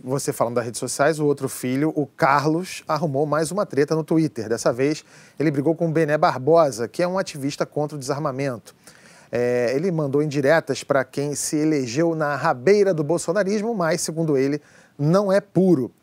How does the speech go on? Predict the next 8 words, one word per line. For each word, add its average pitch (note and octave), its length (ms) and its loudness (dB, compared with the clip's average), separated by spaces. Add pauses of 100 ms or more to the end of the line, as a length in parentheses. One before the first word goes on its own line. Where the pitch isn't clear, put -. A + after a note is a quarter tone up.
(800)
Quem D#4 160 0
será B3+ 200 2
capaz F3 360 4
de C#3+ 300 -2
acalmar C#3 760 0
esse A#2+ 840 -2
pitbull, A2+ 420 -6
Marilis, A2 600 -6